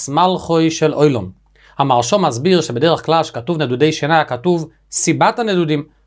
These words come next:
כאן לא כתוב סיבת הנדודים, לכן דורש רב תנחום שהכוונה לקדוש ברוך הוא, כמובן בדרך מליצה, שהקדוש ברוך הוא יתעורר לרחם על היהודים. ורבונן אמרי,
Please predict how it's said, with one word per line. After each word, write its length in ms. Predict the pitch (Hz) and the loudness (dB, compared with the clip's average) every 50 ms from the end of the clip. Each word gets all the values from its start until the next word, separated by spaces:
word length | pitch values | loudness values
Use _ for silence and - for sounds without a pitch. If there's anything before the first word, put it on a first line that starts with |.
| - | -4
כאן 140 | - 165 185 | -2 0 0
לא 60 | 190 | 0
כתוב 360 | 185 185 165 - 190 185 180 | -2 -4 -4 -2 -2 -2 -2
סיבת 320 | - - 151 151 156 165 175 | -2 -4 0 0 0 0 0
הנדודים, 500 | 160 151 139 135 123 113 123 139 160 160 - _ _ _ _ - - | -4 -4 -4 -4 -4 -4 -6 -6 -6 -10 -14 _ _ _ _ -12 -10
לכן 400 | 98 - - - 165 180 185 175 | -10 -6 -2 0 2 2 2 2
דורש 280 | 151 147 151 175 170 - | 2 2 2 0 0 -2
רב 100 | 156 143 | -4 -4
תנחום 500 | - - 151 170 196 202 190 - 185 170 | -2 -2 -2 0 0 -2 -4 -4 -4 -2
שהכוונה 480 | - 160 156 - 143 143 151 165 180 185 | -2 -4 -2 -2 -2 -2 0 2 2 2
לקדוש 440 | 180 170 - 160 151 147 139 123 | 2 0 -2 -2 -2 -2 -4 -4
ברוך 320 | 117 127 185 233 247 190 160 | 0 2 2 2 2 0 0
הוא, 200 | 170 147 123 - _ _ _ _ _ - | -2 -4 -4 -6 _ _ _ _ _ -4
כמובן 520 | - 147 151 151 127 139 175 196 208 196 170 | -2 -2 0 0 0 0 2 2 2 0 0
בדרך 440 | 147 131 160 170 170 160 - - | 0 0 0 0 0 -2 -4 -4
מליצה, 540 | 135 123 131 190 226 - - - 180 160 156 156 156 - _ _ _ _ | -4 -2 -2 -2 -2 -2 0 2 2 2 2 0 -2 -8 _ _ _ _
שהקדוש 540 | - - - 151 147 147 151 143 139 135 123 | -6 0 0 0 2 2 -2 -4 -4 -4 -2
ברוך 320 | 120 151 185 208 208 196 - | 0 2 2 2 0 0 2
הוא 160 | 180 180 170 | 2 4 4
יתעורר 520 | 165 165 - - - 175 196 185 180 180 | 2 2 0 0 2 2 4 4 2 2
לרחם 420 | 170 160 151 147 - - 170 175 170 | 0 -2 -4 -4 -2 -2 -2 0 0
על 100 | 165 160 | 2 2
היהודים. 560 | 160 156 156 160 156 139 120 120 - _ _ _ _ - - - _ - | 4 4 4 4 2 2 0 -4 -14 _ _ _ _ -20 -20 -16 _ 0
ורבונן 480 | 180 180 170 165 151 165 196 202 190 180 | 2 2 2 2 2 0 0 0 0 0
אמרי, 320 | 175 180 180 170 175 175 | 2 2 0 0 0 -2